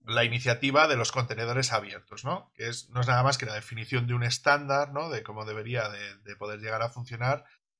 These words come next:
la gestión de los contenedores en sí, ¿no? Entonces, simplemente Docker tenía su propio, eh, sistema para, para poder ejecutar y lanzar esos contenedores compatible, ¿no? Con este oci,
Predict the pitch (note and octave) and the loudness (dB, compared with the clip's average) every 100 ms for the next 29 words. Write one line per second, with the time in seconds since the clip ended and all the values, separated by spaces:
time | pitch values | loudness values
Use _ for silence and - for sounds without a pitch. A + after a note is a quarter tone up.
0 | _ - A#2 A#2 - A#2+ B2 C3 B2 A2 | _ 0 2 0 0 0 2 2 0 -4
1 | G#2+ G#2+ A2 - G2 - - B2 E3+ C3+ | -8 -6 -4 -4 -6 -10 -10 -8 -6 -2
2 | A#2+ G#2+ - - _ _ _ _ - A#2+ | -2 -2 -6 -14 _ _ _ _ -8 0
3 | B2 C#3 C3+ A2+ B2+ B2+ B2+ C3+ C#3+ F3+ | 2 2 2 2 2 2 2 0 4 4
4 | F#3 B2 G#2+ C#3+ D#3 D3 A#2 A#2 A2 - | 4 2 2 4 6 6 4 4 0 -4
5 | A2+ A2+ G#2+ G#2+ A2+ - C3+ C#3 A2 G#2+ | -4 -2 0 -2 -2 2 2 2 0 -2
6 | G#2+ G#2 G#2+ G#2 - A2 G#2 A2 A2+ A#2+ | 0 0 0 0 2 0 0 -2 -2 -4
7 | A#2+ A2+ B2 C#3+ B2 G#2 G#2+ G#2+ A2+ A2+ | -6 0 6 6 6 0 -6 -2 -2 -2
8 | B2 C3 A#2+ A#2 C3+ C#3+ A#2+ - B2 A#2+ | -6 -6 -4 0 2 2 0 -2 -2 0
9 | G#2+ G#2 D#3 D3+ A2 C3 E3+ A#2+ A2 - | -2 -2 -2 -2 -4 -4 -4 -4 -4 -4
10 | A2+ A#2 A#2+ C3+ F3 | -6 -4 -4 -4 -6